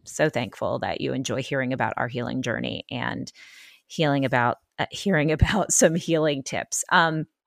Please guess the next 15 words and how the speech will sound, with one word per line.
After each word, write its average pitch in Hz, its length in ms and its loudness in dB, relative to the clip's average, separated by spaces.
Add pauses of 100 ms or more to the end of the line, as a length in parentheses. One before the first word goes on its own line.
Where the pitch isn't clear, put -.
(440)
we 165 80 6
have 175 100 8
an - 60 8
awesome - 340 2
topic 127 360 0
today - 280 -2
for - 160 -6
you, 131 180 0
which - 300 -4 (320)
Taylor 139 680 4 (540)
kind 165 280 0
of 151 160 0 (120)
brought 135 380 6
upon 131 800 2 (640)
and, 147 500 4